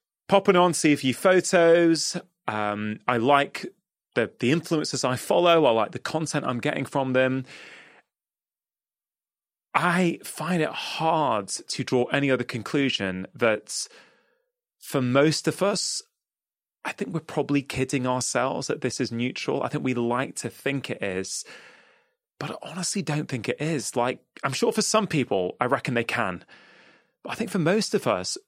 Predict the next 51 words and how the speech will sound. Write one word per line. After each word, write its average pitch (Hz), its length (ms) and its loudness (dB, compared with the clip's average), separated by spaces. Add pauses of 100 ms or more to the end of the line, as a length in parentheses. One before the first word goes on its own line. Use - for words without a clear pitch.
(100)
we 151 220 -4
don't 170 520 -2
realise 127 920 -4 (300)
how 151 260 -2
much 156 340 0
our 117 240 -2
thoughts - 1300 0
and 127 120 -2
emotions 127 680 -2
are 120 180 0
being 120 240 -2
influenced. 104 760 -6 (260)
Well, 196 80 2
there's 196 140 2
a 175 40 -2
bit 214 120 2
in 220 80 0
the 202 60 0
book, 175 200 4
it - 60 -2
was - 80 -8
so 180 240 4
powerful. 165 380 0
I 104 40 0
think 156 140 -2
you 151 60 0
were 127 40 -2
talking 135 200 0
about - 140 -2
Tristan 127 360 -2
Harris. 107 520 -2 (1080)
R-, 123 240 -2
in 147 100 4
the 139 160 6
early 151 220 6
days 120 320 2
at 131 80 -4
Google, 104 680 0 (200)
I 143 100 -4
think 208 400 0
it 127 100 2
was 120 260 0
Tristan, 110 440 -2
you 107 140 0
were 113 80 2
saying 156 320 0
that, 117 100 2
he 117 80 -2
was 110 100 -2
saying 117 260 -2
that, 110 180 2